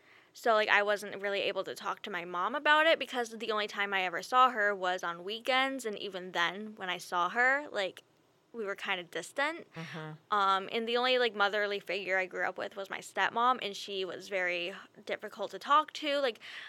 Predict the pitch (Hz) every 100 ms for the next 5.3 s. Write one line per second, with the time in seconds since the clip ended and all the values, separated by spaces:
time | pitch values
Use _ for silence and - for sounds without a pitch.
0 | - 240 226 - 226 214 214 - 196 190
1 | - 190 190 208 190 190 175 - - 190
2 | 185 175 - - 233 214 196 196 180 180
3 | 156 - - 160 208 208 208 202 190 190
4 | 190 190 196 180 - - - 165 151 -
5 | 185 143